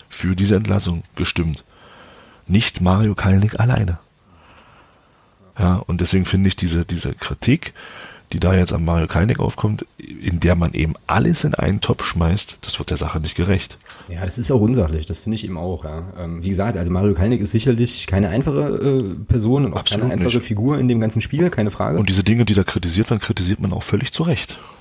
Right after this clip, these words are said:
Speaker 2: Ja, also diese
Speaker 1: Aber sie haben mit dieser,
Speaker 2: anderen
Speaker 1: aber
Speaker 2: jetzt.
Speaker 1: sie, genau, aber sie haben mit der Entlassung von Jens Hertel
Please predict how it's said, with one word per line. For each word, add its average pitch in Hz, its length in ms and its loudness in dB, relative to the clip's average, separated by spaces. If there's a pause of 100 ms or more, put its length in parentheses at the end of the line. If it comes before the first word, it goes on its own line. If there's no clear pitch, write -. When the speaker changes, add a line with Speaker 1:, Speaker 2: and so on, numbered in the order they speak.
(260)
Speaker 2:
Ja, 82 140 -10
also 90 120 -2
diese 92 140 2
Speaker 1:
Aber 92 80 4
sie 90 120 2
haben 87 120 0
mit 87 160 0
dieser, 95 140 -2
Speaker 2:
anderen 85 180 -4
Speaker 1:
aber 87 100 0
Speaker 2:
jetzt. 87 80 0
Speaker 1:
sie, 92 120 0 (340)
genau, 113 240 2
aber 87 160 4
sie 87 120 2
haben 90 120 0
mit 87 140 -2
der - 120 -4
Entlassung 135 560 0 (640)
von - 240 -2
Jens 82 200 -2
Hertel 139 360 0